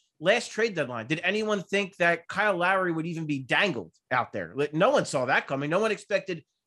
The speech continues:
Toronto to really play as poorly as they did and for Lowry and for the, the Raptors to even listen on Lowry. Ob-, obviously, he doesn't ultimately get moved, but clearly there were reports there. There was plenty of smoke.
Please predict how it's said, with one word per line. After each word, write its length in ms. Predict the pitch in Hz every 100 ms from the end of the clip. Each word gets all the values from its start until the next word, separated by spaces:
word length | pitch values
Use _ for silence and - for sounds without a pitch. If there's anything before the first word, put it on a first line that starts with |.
| -
Toronto 580 | 165 180 208 196 165
to 180 | 151 175
really 300 | 147 180 196
play 260 | 165 175 175
as 80 | 151
poorly 460 | _ 196 196 170
as 120 | 151
they 120 | 143 143
did 400 | 131 139 143 139 _ _ _
and 160 | 160
for 300 | 139 170 170
Lowry 460 | 156 160 208 190 185
and 100 | 175
for 200 | 170 180
the, 320 | 151 - 165 160
the 160 | 160
Raptors 420 | 147 175 - 165
to 60 | 170
even 280 | 185 170 151
listen 480 | 185 285 180 120 104 -
on 140 | 151
Lowry. 300 | 147 127 110 165
Ob-, 180 | 180 - _
obviously, 640 | 151 151 175 175 175 175 _ _
he 80 | 165
doesn't 280 | 180 170 156
ultimately 440 | 165 - 147 143
get 200 | 139 135
moved, 280 | 160 254 156
but 160 | 165
clearly 460 | - 202 311 196 143
there 140 | 147
were 140 | 156 151
reports 360 | 143 233 349
there. 80 | -
There 80 | 113
was 100 | 131
plenty 280 | _ 226 254
of 60 |
smoke. 360 | - 160 151 -